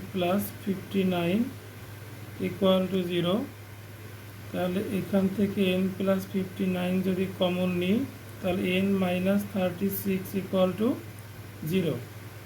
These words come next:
তার মানে এন প্লাস ফিফটি নাইন equal to zero, আর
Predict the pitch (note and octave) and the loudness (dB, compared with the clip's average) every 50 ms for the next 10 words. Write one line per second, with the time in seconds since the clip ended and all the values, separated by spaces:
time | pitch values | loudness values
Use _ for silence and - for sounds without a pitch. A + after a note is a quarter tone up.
0 | - - - - - - F#3+ F#3 F#3 F#3 F#3 F#3 F#3 F#3+ F#3+ G3+ G#3 - - F#3+ | -14 -14 -14 -12 -8 0 2 2 4 4 4 4 6 6 4 4 2 0 -2 -2
1 | F3+ F3+ F#3 F#3 F#3+ F#3 - - G3+ F#3 F3+ F#3 F#3+ F#3+ - - - - - G3 | -2 0 2 0 0 0 -2 -4 -4 -2 0 0 0 0 -2 -6 -10 -6 -2 -2
2 | F#3+ F3+ F#3 - - - G3 G3+ G3 G3 F#3 F3+ F3+ F3+ F#3 F#3 F#3 F#3 F3+ - | -2 -2 -2 -6 -6 0 2 4 4 4 4 2 2 2 2 2 2 0 -2 0
3 | - F#3+ F#3 F#3 F#3 F#3 - G3 F#3 F3+ F3+ F#3 F#3 F#3 G3 A#3 C#4 C#4+ - - | 2 4 6 6 4 4 0 -2 -2 0 0 0 2 2 2 2 2 0 -4 -8
4 | - - - - - - - - - - - - - - - F3+ F3 | -16 -16 -16 -14 -14 -14 -14 -14 -14 -14 -14 -14 -12 -6 -4 0 2